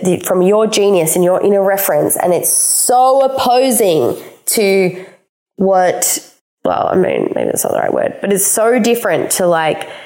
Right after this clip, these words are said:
the shit you get taught, um, in a lot of business and marketing courses that are absolutely just gonna fucking drive you into your ego, um, and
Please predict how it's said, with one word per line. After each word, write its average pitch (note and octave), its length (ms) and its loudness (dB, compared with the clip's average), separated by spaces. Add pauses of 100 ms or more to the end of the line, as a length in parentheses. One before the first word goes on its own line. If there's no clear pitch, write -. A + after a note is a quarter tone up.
(220)
the - 80 -4
shit - 260 -2
you G#3+ 160 2
get F#3+ 220 0
taught, D#3+ 420 0 (240)
um, D#3+ 440 0
in F3 140 0
a E3+ 80 2
lot E3 180 2
of E3 120 -2
business E3 360 0
and E3+ 100 2
marketing D#3+ 400 0
courses D3+ 480 -2
that D#3 140 -4
are D3+ 280 -4 (120)
absolutely F#3 680 0
just D#3+ 220 0
gonna D#3+ 300 -4
fucking F3 420 -4
drive E3+ 480 0
you F#3+ 160 4
into F#3 240 2
your E3+ 140 2
ego, D#3 560 0 (480)
um, D3+ 640 0 (140)
and D#3+ 520 0